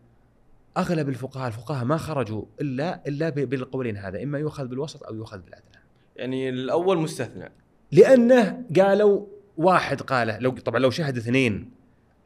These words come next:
Speaker 1: اكتمل النصاب مثلا، قدر أو قدر اثنين الحد الأعلى، قد يأخذ بها القاضي. لكن وقع الخلاف الآن على ثلاث مستويات، عندنا أعلى، وسط، وأدنى. الأدنى متيقن، يسببون دائما لأنها القدر المتيقن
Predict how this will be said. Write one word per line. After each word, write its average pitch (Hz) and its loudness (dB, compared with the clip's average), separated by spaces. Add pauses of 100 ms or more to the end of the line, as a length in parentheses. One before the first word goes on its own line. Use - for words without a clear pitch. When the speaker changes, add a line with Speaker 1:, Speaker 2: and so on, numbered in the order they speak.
(100)
Speaker 1:
اكتمل 139 2
النصاب 135 0
مثلا، 110 -4
قدر 117 -2
أو 117 -2
قدر 117 -2
اثنين 117 -4 (280)
الحد 127 -6
الأعلى، 143 0
قد 143 -2
يأخذ 104 -6
بها 90 -18
القاضي. 98 -18 (480)
لكن 131 -4 (280)
وقع 151 2
الخلاف 143 -2
الآن 117 -4
على 110 -4
ثلاث 135 -2
مستويات، 110 -6
عندنا 139 -2
أعلى، 101 -6 (220)
وسط، 151 -2 (200)
وأدنى. 117 -4 (320)
الأدنى 147 0
متيقن، 127 -2
يسببون 127 -6
دائما 131 -2
لأنها 117 -6
القدر 113 -8
المتيقن 107 -10